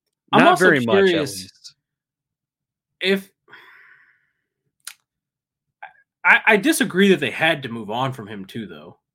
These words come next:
Speaker 1: You know what I mean? Um,
Speaker 2: Oh, I don't think they had to, but I, personally, I think they were just wanting to
Speaker 1: A, a fresh
Speaker 2: appeal to a
Speaker 1: start.
Speaker 2: new generation. Yeah, they're, they're, like,
Speaker 1: Well,
Speaker 2: all
Speaker 1: yeah,
Speaker 2: of
Speaker 1: 'cause
Speaker 2: us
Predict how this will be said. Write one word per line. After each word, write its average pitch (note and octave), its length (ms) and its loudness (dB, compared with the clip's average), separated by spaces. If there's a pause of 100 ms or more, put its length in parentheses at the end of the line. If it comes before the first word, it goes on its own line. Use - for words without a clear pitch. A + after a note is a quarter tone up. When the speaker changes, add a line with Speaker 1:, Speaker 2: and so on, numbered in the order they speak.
(100)
Speaker 1:
You A#2 120 -8
know A2 60 -6
what G#2+ 80 -8
I G#2 40 -8
mean? G#2 320 -12 (340)
Um, G2 500 -8 (120)
Speaker 2:
Oh, - 60 -2
I E3+ 80 4
don't F3 200 0
think E3+ 160 -6
they G#2+ 180 -2
had A#2 420 -4
to, A2 200 -6
but A2 260 -2 (1300)
I, D3 120 -2 (140)
personally, A3+ 540 2
I E3 120 2
think F#3+ 240 -4
they E3 120 -2
were D3 200 -2
just B2+ 260 -6
wanting B2+ 880 -6 (120)
to A#2 680 -8
Speaker 1:
A, B2 40 -10
a A2+ 40 -8
fresh A2+ 220 -4
Speaker 2:
appeal D3 140 2
to B2 200 -6
a A#2+ 60 -4
Speaker 1:
start. - 0 -
Speaker 2:
new G#2+ 360 -6
generation. F#2 760 -12
Yeah, G2+ 220 -8
they're, A#2+ 300 -4
they're, C#3 300 -2 (480)
like, D#3 240 4
Speaker 1:
Well, G3 100 10
Speaker 2:
all A#3 40 10
Speaker 1:
yeah, A3 100 8
Speaker 2:
of E3 60 2
Speaker 1:
'cause D#3 100 6
Speaker 2:
us F3+ 160 4